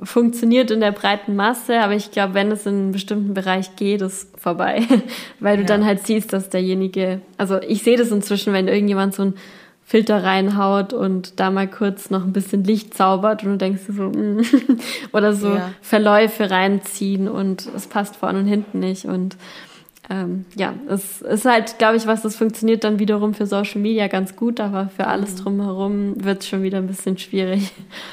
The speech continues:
Speaker 2: Also ich bin echt ein Laie, aber teilweise seh ich, seh ich das auch bei, gerade bei so Hochzeitsfotografen und so, dass da wirklich über die Bilder so zehn Filter rüber ge-, ge-, äh, geballert werden und
Speaker 1: Mhm.
Speaker 2: dann so, ja, das ist jetzt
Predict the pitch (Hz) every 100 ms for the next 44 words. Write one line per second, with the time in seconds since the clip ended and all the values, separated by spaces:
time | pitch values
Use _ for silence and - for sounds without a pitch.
0 | - - - 180 - - 240 214 208 -
1 | 185 175 226 220 - 175 180 190 190 214
2 | 208 214 190 185 170 220 240 - 180 190
3 | 226 202 190 - 202 - 196 190 - -
4 | - 180 214 247 208 196 185 190 247 262
5 | - - 277 277 - 175 185 165 160 160
6 | 170 185 180 175 175 196 196 - 208 185
7 | 208 226 214 190 196 190 190 208 254 202
8 | 202 - 214 214 214 226 294 339 220 185
9 | 185 170 170 170 - _ - 170 _ -
10 | 175 - 175 180 180 180 175 180 185 220
11 | - 190 190 202 208 220 220 202 208 208
12 | 196 185 214 - 220 - 208 -